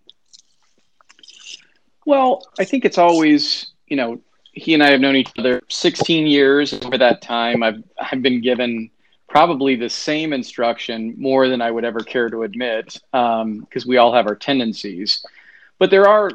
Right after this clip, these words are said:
little things that you find yourself going back to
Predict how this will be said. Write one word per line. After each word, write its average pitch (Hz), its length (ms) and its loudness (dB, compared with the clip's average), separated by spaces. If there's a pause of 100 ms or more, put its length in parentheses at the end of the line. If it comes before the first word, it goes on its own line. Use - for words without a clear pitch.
little 185 380 -2
things 147 380 -6
that 147 80 -8
you 147 140 -6
find 143 360 -4
yourself 131 460 -2 (320)
going 127 560 -6 (360)
back 131 540 2
to 113 640 -8